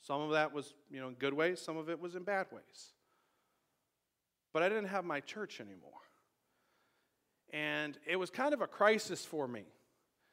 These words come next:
because I, I had this expectation about what Christianity was, and it was tied to my church experience. And looking back on that experience now, I realized I was more in my love with my church and that church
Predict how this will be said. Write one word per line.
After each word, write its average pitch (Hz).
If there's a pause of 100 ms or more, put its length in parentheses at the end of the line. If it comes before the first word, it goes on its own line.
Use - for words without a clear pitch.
(380)
because 185
I, 185
I 175
had 202
this 196
expectation 190
about 160
what 160
Christianity 180
was, 139 (300)
and 165
it 165
was 160
tied 196
to 190
my 165
church -
experience. - (1800)
And 147
looking 208
back 190
on 185
that 170
experience 160
now, 135 (600)
I 143
realized 160
I 151
was 175
more 175
in 160
my 143
love 151
with 143
my 120
church 127
and 139
that 127
church 139